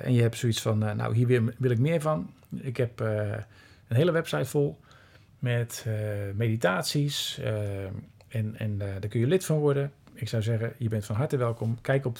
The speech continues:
de moderne shamaan punt N L. Ik zeg, kijk op de moderne shamaan punt N L. En dan wens ik jou een fijne dag. En ik wens jou echt het aller, allerbeste toe. Met heel veel succes in alles wat je doet. En vooral heel veel energie en plezier.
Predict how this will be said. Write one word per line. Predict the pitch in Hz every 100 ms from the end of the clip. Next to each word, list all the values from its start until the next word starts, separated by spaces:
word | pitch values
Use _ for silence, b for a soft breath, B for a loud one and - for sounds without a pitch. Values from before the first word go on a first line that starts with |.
| -
de | 127 143
moderne | 175 156 147 139
shamaan | 123 131 120 131 - -
punt | - 117
N | 104
L. | 95 110 - _ - - _ -
Ik | 113 -
zeg, | 117 - -
kijk | - 127
op | 110 - -
de | 110 127 139
moderne | 123 123 123 117 110 110
shamaan | - 120 110 113 -
punt | 123 110
N | 104
L. | 98 117 B B B B B
En | -
dan | 110
wens | 117
ik | 117
jou | 110
een | -
fijne | 185 160
dag. | 151 143 - b b b
En | 117
ik | 110
wens | 127
jou | 113 101
echt | - -
het | - - -
aller, | 135 135
allerbeste | - 127 123 113 113
toe. | 107 117 -
Met | - 92
heel | - 117
veel | 113 123
succes | 117 - 113
in | - 104 -
alles | 131 131
wat | 117
je | 113
doet. | 104 107 -
En | 107
vooral | 101 107 107
heel | 113
veel | 110 113
energie | 117 110 131
en | 147
plezier. | 190 135 -